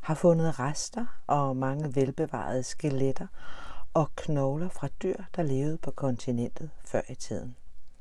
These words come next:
Det drejer sig blandt andet om kæmpe kænguruer på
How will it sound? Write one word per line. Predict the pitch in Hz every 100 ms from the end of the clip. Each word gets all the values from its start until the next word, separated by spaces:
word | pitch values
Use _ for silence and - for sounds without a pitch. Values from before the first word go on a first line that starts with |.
| - - - - -
Det | 104
drejer | 87 95 104
sig | - 110 - -
blandt | 135 139 139
andet | 135 147 135
om | 131
kæmpe | - - 143 139 165
kænguruer | - 160 - 160 151 147 - - 147 - - - -
på | -